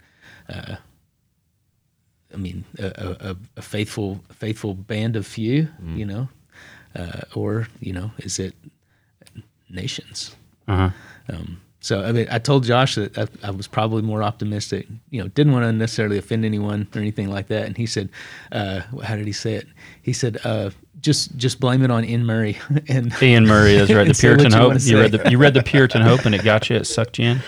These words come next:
Speaker 1: Uh, th-, the first few chapters, I think I was already
Speaker 3: You're already kinda there.
Speaker 1: sucked in, you know, <laughs> by that point. But, uh, yeah,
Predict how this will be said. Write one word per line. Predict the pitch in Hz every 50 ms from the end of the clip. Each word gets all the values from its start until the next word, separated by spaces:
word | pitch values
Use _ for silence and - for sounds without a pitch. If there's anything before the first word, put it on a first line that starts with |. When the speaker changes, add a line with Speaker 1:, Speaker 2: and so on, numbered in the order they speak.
| - -
Speaker 1:
Uh, | 180 208 240 247 247 254 247 233
th-, | - 170 165 170 -
the | 202 185 165 151
first | 143 151 202 214 226 -
few | - 220 190
chapters, | 165 - 175 160 185 202 - 226 214 208 185
I | - - 147 175
think | 170 214 208 -
I | - 139 156
was | 151 143 113
already | 127 120 117 117 113 110 107 104 104 104 104 101 95 - - _ - - _ _ _ _ _ 165 147 -
Speaker 3:
You're | 104 95 95
already | 95 92 95
kinda | 90 113 101 95 92
there. | 95 95 95
Speaker 1:
sucked | 98 127 113 135 - -
in, | 107 107 101 101 104 107 - _ -
you | 135 120 107
know, | 110 113 - - - -
<laughs> | 214 196 - -
by | - 143 123
that | 131 131 127 -
point. | - 135 123 117 110 110 - - - - - - - - _ -
But, | 117 113 110 104 98 - -
uh, | 107 101 101 98 101 104 104 - _ _ _ -
yeah, | 107 98 87 87 90 90